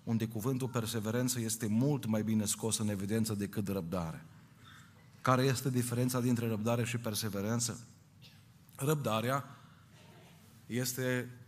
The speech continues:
o așteptare pasivă ca evenimentul greu din viața mea să treacă de la sine.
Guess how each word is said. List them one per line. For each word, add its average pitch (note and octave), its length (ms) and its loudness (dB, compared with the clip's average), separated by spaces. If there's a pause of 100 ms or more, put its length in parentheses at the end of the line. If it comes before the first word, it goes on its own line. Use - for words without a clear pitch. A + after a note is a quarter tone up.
o A#2 180 2
așteptare C#3 680 0
pasivă A#2 680 0
ca A2+ 180 -2
evenimentul A2 800 0
greu A#2+ 340 0
din A2 200 -2
viața A#2+ 360 -2
mea B2 160 -2
să C3 140 -4
treacă C3 320 -2
de B2+ 80 -4
la A#2+ 140 0
sine. A#2 320 -6